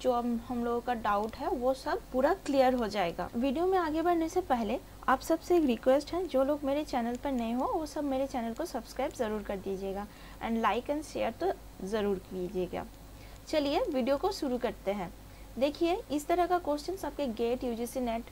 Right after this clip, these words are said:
या फिर other competitive exam, college एग्जाम में आ सकते हैं। यहाँ पर क्या दिया गया है,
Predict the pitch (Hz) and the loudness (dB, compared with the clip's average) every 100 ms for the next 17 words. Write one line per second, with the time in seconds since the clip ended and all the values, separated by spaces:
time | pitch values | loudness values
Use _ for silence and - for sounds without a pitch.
0 | - 240 240 262 - - 214 233 240 233 | -6 -4 0 -2 -2 -2 0 2 0 -2
1 | 220 220 240 214 208 220 226 226 226 214 | 0 0 0 0 -2 -2 -4 -2 -2 0
2 | 214 202 226 220 220 359 - - - 226 | -2 -4 -4 -4 -4 -8 -14 -16 -2 0
3 | 240 226 - 190 190 185 - - - - | 0 -2 -4 -4 -4 -8 -12 -18 -12 -4
4 | 269 294 330 294 285 285 285 294 277 294 | -2 0 0 0 0 2 2 2 2 0